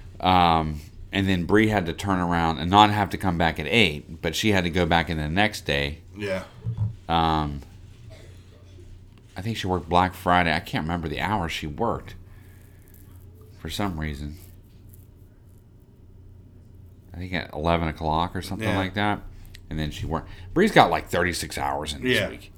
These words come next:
Speaker 2: Yeah. <laughs> Yeah, we discussed that. We said, "I wanna see how she is at hour thirty-seven."
Speaker 1: She's doing all right so far.
Speaker 2: Yeah.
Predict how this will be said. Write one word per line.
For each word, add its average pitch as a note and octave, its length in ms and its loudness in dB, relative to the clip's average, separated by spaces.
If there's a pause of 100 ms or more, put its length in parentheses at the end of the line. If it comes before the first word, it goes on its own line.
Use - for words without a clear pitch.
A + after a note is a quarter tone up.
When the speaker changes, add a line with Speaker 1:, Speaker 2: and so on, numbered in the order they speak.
(300)
Speaker 2:
Yeah. G2 240 -2 (880)
<laughs> - 300 -8 (1160)
Yeah, D3+ 100 6
we G#3 120 8
discussed F#3 380 8
that. D3+ 100 6
We D3 80 8
said, C#3+ 100 8
"I C3 40 6
wanna C#3+ 200 4
see C#3 80 2
how C3 120 6
she B2+ 180 0
is B2+ 100 2
at A#2 80 2
hour G#2+ 240 4
thirty-seven." F2+ 800 -4
Speaker 1:
She's F#2+ 160 -6
doing C#3+ 200 2
all D3 80 4
right C#3+ 160 2
so C#3+ 160 2
far. C3 380 0
Speaker 2:
Yeah. F#2 240 -2